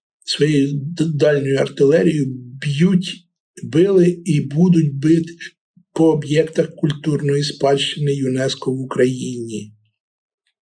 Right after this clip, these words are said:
Чого тільки варте розграбування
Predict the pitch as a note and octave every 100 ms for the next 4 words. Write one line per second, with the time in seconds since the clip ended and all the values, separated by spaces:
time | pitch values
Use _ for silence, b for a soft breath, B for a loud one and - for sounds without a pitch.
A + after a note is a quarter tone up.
0 | _ _ - - - D#3+ D3 F#3+ F3+ -
1 | E3+ F3 - D#3+ D#3+ B B B B B
2 | B - A#2+ C#3 D#3 C#3+ - C#3+ - -
3 | _ _ _ _ _ - D3+ D#3 C#3+ C#3+
4 | D3+ D#3 D#3 D3+ D3+ C#3